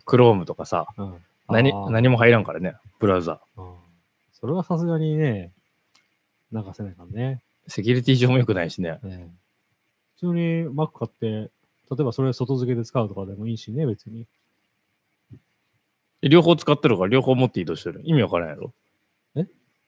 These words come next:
Speaker 2: どういうこと？
Speaker 1: Mac、iMacと、
Speaker 2: うん。
Speaker 1: その五万円ぐらい、
Speaker 2: うん。
Speaker 1: 五万、え、三万か四万の
Speaker 2: うん。
Speaker 1: ノートパソコンと。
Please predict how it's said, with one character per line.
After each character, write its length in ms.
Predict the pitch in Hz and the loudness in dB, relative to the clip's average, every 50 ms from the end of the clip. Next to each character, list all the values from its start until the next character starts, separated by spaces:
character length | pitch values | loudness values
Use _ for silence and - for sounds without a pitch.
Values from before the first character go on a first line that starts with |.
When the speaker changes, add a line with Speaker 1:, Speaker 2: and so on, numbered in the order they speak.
| _ _ | _ _
Speaker 2:
ど 120 | - 113 113 | -10 -8 -8
う 40 | 110 | -8
い 60 | 123 | -10
う 40 | 170 | -10
こ 40 | - - - - - 117 123 - 123 113 _ - | -12 -16 -16 -8 -4 -2 -2 -2 -4 -8 _ 2
と？ 100 | 151 147 | 2 2
Speaker 1:
Mac、 160 | 147 - - | 2 0 0
iMac 600 | - 151 160 160 156 160 151 151 - - - 95 | 2 2 4 4 4 4 2 2 -4 -12 -16 -10
と、 200 | - 101 85 - _ _ - | -8 -8 -8 -8 _ _ -14
Speaker 2:
う 60 | 110 | -14
ん。 140 | 98 90 90 _ _ _ _ _ _ _ _ - 107 - | -14 -14 -18 _ _ _ _ _ _ _ _ -20 -20 -20
Speaker 1:
そ 140 | - - 113 | -16 -14 -12
の 80 | 101 | -10
五 120 | 95 110 117 | -8 -6 -4
万 200 | 117 113 113 110 | -2 -2 -2 -2
円 120 | 110 110 | -4 -4
ぐ 120 | 101 104 | -6 -6
ら 140 | 95 82 78 | -6 -6 -8
い、 80 | 78 - - | -12 -12 -8
Speaker 2:
う 40 | |
ん。 40 | 123 | -6
Speaker 1:
五 80 | 110 113 | -4 -4
万、 260 | 120 120 113 110 - 104 | -2 -2 -2 -4 -4 -8
え、 120 | 101 98 | -10 -12
三 240 | 95 - - 120 120 | -10 -8 -6 -6 -4
万 80 | 117 92 | -4 -6
か 100 | 95 90 | -6 -6
四 120 | 92 92 | -6 -6
万 180 | 95 90 87 101 | -6 -8 -6 -6
の 160 | 117 - - _ - | -8 -8 -8 _ -12
Speaker 2:
う 40 | 110 | -12
ん。 140 | 101 92 92 _ _ _ _ _ _ _ _ _ _ _ _ _ _ _ | -12 -14 -16 _ _ _ _ _ _ _ _ _ _ _ _ _ _ _
Speaker 1:
ノ 120 | - 107 104 | -12 -12 -12
ー 20 | 95 | -12
ト 60 | - | -12
パ 100 | - - | -14 -12
ソ 180 | - - - | -10 -8 -8
コ 80 | - - | -8 -10
ン 20 | - - - - | -14 -20 -20 -20
と。 160 | - - - | -20 -20 -20